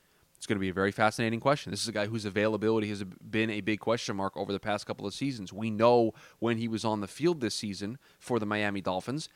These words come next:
they had one of the best offenses in the league. They started the year eight and three.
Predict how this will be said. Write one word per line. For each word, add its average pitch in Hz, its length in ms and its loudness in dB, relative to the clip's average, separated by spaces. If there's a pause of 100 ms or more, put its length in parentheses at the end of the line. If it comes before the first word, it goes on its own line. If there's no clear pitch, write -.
(140)
they 101 80 -10
had 107 80 -4
one 113 120 2
of 110 40 0
the 107 60 -2
best 117 180 2
offenses 120 460 0
in 120 80 -4
the 127 80 -2
league. 160 320 -4 (380)
They 92 80 -10
started 110 340 -2
the 113 60 -4
year 127 180 4
eight 131 140 4
and 131 100 -8
three. 143 320 0